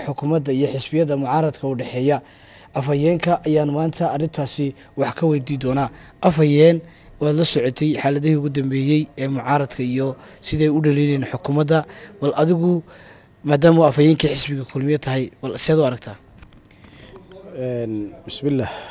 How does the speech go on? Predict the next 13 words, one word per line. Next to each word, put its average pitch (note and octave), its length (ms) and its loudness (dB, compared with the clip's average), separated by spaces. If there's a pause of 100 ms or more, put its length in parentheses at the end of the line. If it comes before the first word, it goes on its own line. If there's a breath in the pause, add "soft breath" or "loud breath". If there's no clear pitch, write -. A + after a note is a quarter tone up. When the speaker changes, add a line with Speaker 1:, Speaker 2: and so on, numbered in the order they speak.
(100)
Speaker 2:
wasalaatu B2 480 -2
wasalaamu A2+ 400 -4
calaa G#2 220 -6
rasuulillaahi G#2 580 -6
sallallahu G2+ 460 -8
alayhi F#2+ 240 -10
wa F#2 60 -12
sallam. C3 320 -4 (680 loud breath)
Home C3+ 140 0
Cable B2+ 260 0
Television C3+ 560 -6 (380)
iyo G2+ 500 -10
wariye A2 400 -6